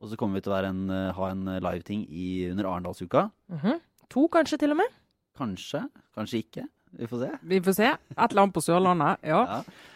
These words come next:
Speaker 1: Eh, så det gleder vi oss veldig til. Eh,
Speaker 3: Ja.
Speaker 1: det kommer til å bli forhåpentligvis lagt ut en form for billetter ganske snart, sånn at vi har et visst, en viss, eh, tanke om, eh, hvor mange som gidder å komme.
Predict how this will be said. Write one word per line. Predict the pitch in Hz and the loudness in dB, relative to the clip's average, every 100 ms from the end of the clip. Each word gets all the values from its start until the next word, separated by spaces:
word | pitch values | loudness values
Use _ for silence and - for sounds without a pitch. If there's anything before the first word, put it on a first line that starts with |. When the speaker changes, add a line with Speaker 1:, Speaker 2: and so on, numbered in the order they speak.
| - - | -20 0
Speaker 1:
Eh, | 123 135 135 135 139 135 | 6 10 10 8 6 4
så | 139 156 | 4 4
det | 156 165 156 | 6 6 6
gleder | 139 | 4
vi | 123 | 0
oss | 127 | 0
veldig | 104 | 0
til. | 95 202 - - | 2 2 0 -4
Eh, | 131 | 2
Speaker 3:
Ja. | 143 143 143 | 6 6 4
Speaker 1:
det | 139 | 2
kommer | 110 | -2
til | 117 123 | 0 -2
å | |
bli | 113 107 110 120 _ _ _ _ _ _ _ | 0 0 2 0 _ _ _ _ _ _ _
forhåpentligvis | 135 117 101 117 147 | -2 0 0 0 0
lagt | 147 135 107 | 0 -2 -2
ut | 107 | -2
en | 120 | 0
form | 101 | 0
for | 92 | 0
billetter | 107 110 95 - _ _ - 147 147 | -2 -2 -2 -10 _ _ -4 -2 0
ganske | 139 110 - - | 0 -2 -4 -8
snart, | 123 - 104 120 151 - - | -8 -6 -2 0 0 -4 -16
sånn | - 107 | -8 -6
at | 113 | -4
vi | |
har | 113 107 | -4 -2
et | 101 - | -4 -6
visst, | 98 104 - - - - | -8 -8 -10 -14 -14 -6
en | 113 | -4
viss, | 113 - - 117 | -4 -8 -10 -4
eh, | 113 | -4
tanke | 151 123 90 - - 151 | -2 -2 -4 -8 -8 -4
om, | 110 104 101 | -4 -4 -2
eh, | 101 101 101 101 101 101 101 98 | 0 0 0 0 -2 -4 -4 -4
hvor | 107 | -2
mange | 101 90 | 0 -2
som | - | -4
gidder | 92 90 90 | -4 -2 -4
å | |
komme. | - 92 110 | -4 -4 -4